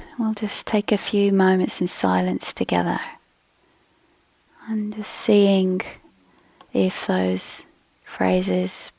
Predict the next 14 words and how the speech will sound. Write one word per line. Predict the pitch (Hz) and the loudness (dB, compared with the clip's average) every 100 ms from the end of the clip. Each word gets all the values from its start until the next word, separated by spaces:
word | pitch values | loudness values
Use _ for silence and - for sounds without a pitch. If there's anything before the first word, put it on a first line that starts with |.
| - | -20
p-, | - | -12
can | - 196 | -4 -4
point | 185 - 190 190 | -2 0 0 0
you | 185 180 185 - _ _ _ _ _ _ _ _ _ - | -2 -2 -4 -8 _ _ _ _ _ _ _ _ _ -10
towards | - 180 175 | -2 -2 0
anything | 180 180 185 - 190 180 180 | 0 0 0 -2 -2 0 -2
that | 180 185 - _ _ _ _ _ _ _ _ _ _ _ - - | -2 -4 -10 _ _ _ _ _ _ _ _ _ _ _ -20 -8
can | 202 | -4
be | 185 | 0
recognized | 185 185 - 202 190 185 185 185 185 - - 185 | 2 2 0 -4 0 2 2 0 -2 -8 -12 -8
or | 170 170 - - - - _ _ - - - - _ _ _ _ - - _ _ _ _ _ _ _ _ _ _ _ _ _ _ _ _ _ - | -8 -10 -14 -20 -20 -20 _ _ -20 -20 -18 -20 _ _ _ _ -20 -20 _ _ _ _ _ _ _ _ _ _ _ _ _ _ _ _ _ -20
even | 196 185 185 | -8 -6 -6
just | - 185 - - | -6 -8 -10 -14
suggested. | 190 - 185 - - 180 185 | -4 -2 -2 -6 -8 -8 -8